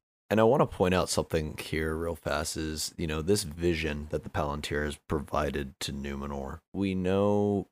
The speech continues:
that this great wave's origin starts with the falling of the petals. What we don't know is the journey and how it gets there.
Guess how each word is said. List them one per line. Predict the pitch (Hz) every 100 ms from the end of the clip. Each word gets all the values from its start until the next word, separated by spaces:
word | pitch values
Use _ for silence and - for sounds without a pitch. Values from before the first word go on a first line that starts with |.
| _
that | 80 82 87 80 78 - -
this | 80 85
great | - 90 92 -
wave's | 82 80 76 73 78
origin | 80 78 78 69 73 71
starts | - - 73 73 76
with |
the | -
falling | - 71 65 67
of | 67
the | -
petals. | - - - - -
What | -
we | 85
don't | 95 101 92
know | 90 87 -
is | 78 73
the | 76
journey | 78 85 82 80 71
and | 73
how | - 76
it | - -
gets | - -
there. | - - -